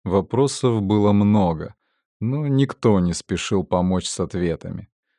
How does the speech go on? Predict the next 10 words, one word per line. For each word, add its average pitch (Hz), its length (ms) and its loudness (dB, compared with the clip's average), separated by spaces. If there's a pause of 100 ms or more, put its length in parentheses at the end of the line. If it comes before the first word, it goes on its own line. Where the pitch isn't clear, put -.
(300)
Бутылка 135 420 2
заполнилась 120 720 4
примерно 110 560 4
наполовину, 101 880 2 (140)
и 113 80 -2
ждать 92 300 0
дальше 113 360 2
я 92 80 -2
посчитал 90 500 -4
бессмысленным. 85 800 -6